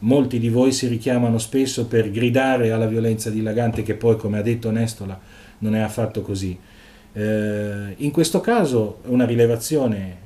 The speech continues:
ha dimostrato che c'è grande soddisfazione per la vita familiare. Dunque di che cosa stiamo parlando? Smettiamola.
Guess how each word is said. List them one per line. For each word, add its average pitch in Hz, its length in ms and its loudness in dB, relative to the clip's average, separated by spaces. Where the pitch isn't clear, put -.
ha 104 100 -12
dimostrato 143 680 -2
che 131 140 -6
c'è 131 220 -2
grande 151 340 0
soddisfazione 107 1080 -8
per 120 160 0
la 120 80 2
vita 113 260 -2
familiare. 101 580 -6
Dunque 131 220 -2
di 139 120 -2
che 139 120 -4
cosa 135 240 -4
stiamo 120 300 -2
parlando? 95 500 -8
Smettiamola. 95 760 -2